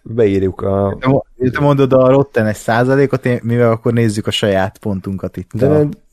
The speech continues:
Speaker 1: na mind-, akkor elmondom, hogy gondolom, és akkor mindenki megérti. Tehát ro-, az első film a Birds of Prey, ragadozó
Speaker 2: Igen.
Speaker 1: madarak.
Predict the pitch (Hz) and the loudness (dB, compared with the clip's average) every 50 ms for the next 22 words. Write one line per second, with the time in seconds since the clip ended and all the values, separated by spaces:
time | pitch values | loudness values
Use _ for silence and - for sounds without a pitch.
0 | - - - - - _ 113 113 113 117 113 107 - - 107 - - 131 135 143 | -20 -20 -20 -20 -14 _ -4 -2 -2 0 -2 -4 -4 -6 -6 -2 0 0 2 2
1 | 143 127 120 113 107 113 117 107 110 113 120 127 120 113 113 107 - - - - | 2 2 2 2 2 2 2 2 0 0 0 0 0 0 -2 -4 -6 -8 -8 -6
2 | 110 110 110 104 98 - 107 101 95 92 90 87 87 90 - - 95 - 104 95 | -4 -2 -2 -2 -2 -2 -4 -2 -2 0 0 -2 -4 -4 -8 -12 -8 -2 -2 0
3 | 92 87 87 - - - - 110 113 - - - - - - - - - _ _ | 0 -2 -4 -8 -14 -10 -6 -6 -6 -4 -2 -4 -4 -2 -2 -8 -8 -8 _ _
4 | _ _ - 110 110 139 143 131 - - 110 - - 139 131 127 123 113 - - | _ _ -6 -2 2 2 2 2 2 0 -4 -2 -2 0 0 0 -2 -4 -8 -6
5 | 120 110 107 104 104 101 - - _ - - - _ _ - - _ _ - - | -2 0 0 0 0 -2 -4 -10 _ -20 -20 -20 _ _ -20 -20 _ _ -20 -20
6 | _ 127 120 127 123 113 98 - 101 - - - 127 131 131 127 120 - - _ | _ -4 0 0 0 0 0 -2 -4 -4 -4 0 2 4 4 4 2 0 -4 _
7 | _ - 113 117 110 107 104 104 101 90 98 92 87 98 90 87 87 - - - | _ -4 -2 -2 0 0 0 0 0 0 2 2 2 0 0 -2 -6 -8 -8 -10
8 | - - | -16 -20